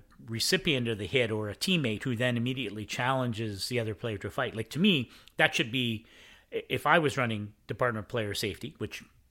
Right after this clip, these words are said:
I never get asked to, but I'm just saying, if I did, that would be an automatic five-game suspension.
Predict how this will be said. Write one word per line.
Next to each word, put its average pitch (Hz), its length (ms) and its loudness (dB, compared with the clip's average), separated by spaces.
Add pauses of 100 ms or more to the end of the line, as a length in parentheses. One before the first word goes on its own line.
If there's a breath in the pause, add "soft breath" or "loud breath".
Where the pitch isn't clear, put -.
(200)
I 120 140 -2
never 113 320 0
get 98 160 -6
asked 117 400 4
to, 92 180 -8
but 110 280 -4
I'm 113 140 -2
just - 180 -2
saying, 117 260 2
if 110 140 -2
I 170 120 6
did, 131 220 0 (240 loud breath)
that 233 120 4
would 233 100 -4
be 196 100 2
an 151 80 2
automatic 151 580 4
five-game 123 540 4
suspension. - 480 -8